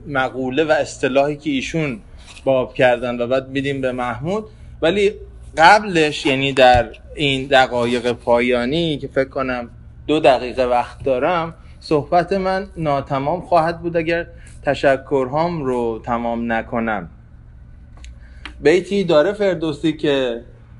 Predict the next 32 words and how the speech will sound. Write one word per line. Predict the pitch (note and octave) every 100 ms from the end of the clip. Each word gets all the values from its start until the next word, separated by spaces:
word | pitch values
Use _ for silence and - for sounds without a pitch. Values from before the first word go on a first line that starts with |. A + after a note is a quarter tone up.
| - -
اه، | C3 B2 A#2+ A#2 C#3
از | C3+ C#3
نامداران | D3 D3 C#3+ C#3+ C#3 C#3 C#3 C3+
شهر | C3 - C3+ B2+ B2
مرا | C3 C3 C3 C3
از | A#2+
دو | A#2+
کس | B2 C#3+ C3 -
بود | C3 B2 G#2+
بسیار | B2+ A#2+ C3+ A#2 A2+
بحر. | G2 A#2 A2 G2+ - - - A#2
یه | A#2
بیتی | A2 A#2+ A#2+ B2+
هست | A#2+ B2 A#2
که | B2 A#2 - - -
روشن | C3+ D#3+ D3
بحثه | D3 D3+ C#3+ - G#2+
خلاصه، | A2 A2 G2+ - A2+ - - -
ولی | D3+ F#3
از | F3+ D#3+ D3
نامداران | D#3 D#3 D#3 D3+ D3+ F#3 G#3+
این | F#3+ D#3
شهر | - D3 C#3 C#3+
تورنتو، | C#3 C#3+ C3+ C3+ B2+ D3+ E3+ F3 - - - - -
به | D3
جز | D#3+ E3+ C#3+ -
عزیزانی | C#3 B2 B2 C#3 C#3+ D#3
که | D3 C#3+
اینجا | C3 C3
کنار | C3 C3 B2+ B2+
من | B2+ B2 A#2
هستن، | B2 A#2 - C#3+ D#3+